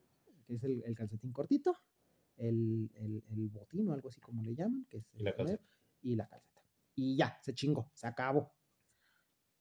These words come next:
Speaker 1: A eso es a lo que me refiero, ¿no? La ropa interior de mujer, que le-,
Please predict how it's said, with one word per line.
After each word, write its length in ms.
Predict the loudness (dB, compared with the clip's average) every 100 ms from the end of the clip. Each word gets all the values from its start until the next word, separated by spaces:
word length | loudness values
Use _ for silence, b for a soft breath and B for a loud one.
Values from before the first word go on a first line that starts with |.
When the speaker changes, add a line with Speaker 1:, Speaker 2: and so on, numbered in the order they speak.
| _ -6
Speaker 1:
A 100 | 8
eso 100 | 10 12
es 40 |
a 60 | 10
lo 100 | 8
que 80 |
me 80 | 2
refiero, 220 | 2 0
¿no? 200 | 0 -4 -10 _ _
La 100 | -2
ropa 180 | 6 8
interior 240 | 8 6
de 40 | 4
mujer, 260 | 2 -2 -4 _ _ _ _
que 120 | 0
le-, 220 | 2 2